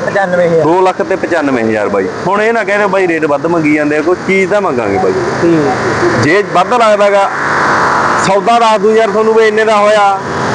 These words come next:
Speaker 2: ਨਫਾ ਦੇ ਕੇ ਟਰੈਕਟਰ ਲੈ ਜਾਓ। ਦੋ ਲੱਖ ਪਚਾਨਵੇਂ ਹਜ਼ਾਰ ਹੋ ਗਿਆ ਰੇਟ ਟਰੈਕਟਰ ਦਾ, ਟਰੈਕਟਰ ਦੇ ਦਾਂਗੇ ਆਪਾਂ ਢਾਈ ਲੱਖ ਦਾ ਬਾਈ।
Speaker 1: ਪੂਰੇ ਢਾਈ ਲੱਖ ਦਾ ਲੈ ਜਾਓ ਮਿੱਤਰੋ।
Speaker 2: ਹਾਂ, ਆ ਜਾ ਉਰੇ ਹੁਣ ਤੇਰਾ।
Speaker 1: ਮਹਿੰਦਰਾ ਦੋ ਸੌ ਪੈਂਹਠ। ਇਹ
Speaker 2: ਆ ਨਾ, ਨਾ, ਆ ਜਾ ਉਰੇ ਆ ਜਾ।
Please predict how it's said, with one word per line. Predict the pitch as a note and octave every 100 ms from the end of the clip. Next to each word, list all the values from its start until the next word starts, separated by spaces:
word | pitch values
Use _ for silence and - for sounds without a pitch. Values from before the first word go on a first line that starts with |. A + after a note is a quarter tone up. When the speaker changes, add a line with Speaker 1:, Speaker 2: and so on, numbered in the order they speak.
| -
Speaker 2:
ਨਫਾ | F#3 G3 G#3
ਦੇ | G#3
ਕੇ | G3
ਟਰੈਕਟਰ | G#3 G#3+ A#3+
ਲੈ | F#3+
ਜਾਓ। | D3 C#3 C#3 C3 - G3 G#3 F#3 D#4+ - - E4+ E4+ - - E4 - - - -
ਦੋ | G3 A3
ਲੱਖ | A3+
ਪਚਾਨਵੇਂ | A3 A3+ - - A#3+ A3+ A3+ A#3 A3+
ਹਜ਼ਾਰ | A3+ G#3+
ਹੋ | G#3+
ਗਿਆ | A#3
ਰੇਟ | F#3 G3
ਟਰੈਕਟਰ | G#3+ G#3
ਦਾ, | A3
ਟਰੈਕਟਰ | A3+ A3 G#3+
ਦੇ | G3+ F3+
ਦਾਂਗੇ | F3
ਆਪਾਂ | F#3 G3+ G#3+
ਢਾਈ | A3 G#3
ਲੱਖ | F3 -
ਦਾ | A#2 G2+
ਬਾਈ। | G2 -
Speaker 1:
ਪੂਰੇ | F#3+ G#3
ਢਾਈ | G#3+ A#3
ਲੱਖ | A3 G#3 G#3+
ਦਾ | G#3+
ਲੈ | F#3+
ਜਾਓ | E3+
ਮਿੱਤਰੋ। | E3+ E3+ G#3+ F#3+ -
Speaker 2:
ਹਾਂ, | C3 A#2+ G2+ - -
ਆ | E3
ਜਾ | D#3+
ਉਰੇ | C3+ C#3
ਹੁਣ | A#2
ਤੇਰਾ। | G#2+ G#2 - - - A#2+ - D3+ - - - - - - - F3
Speaker 1:
ਮਹਿੰਦਰਾ | G#3 F#3+ F#3
ਦੋ | F3+ F#3
ਸੌ | F#3 F3+
ਪੈਂਹਠ। | F3 G3 D3 - - - - - - - - - -
ਇਹ | G3 - -
Speaker 2:
ਆ | D#3
ਨਾ, | F#3
ਨਾ, | G3
ਆ | F#3+
ਜਾ | C#3 B2+
ਉਰੇ | C#3
ਆ |
ਜਾ। | A#2+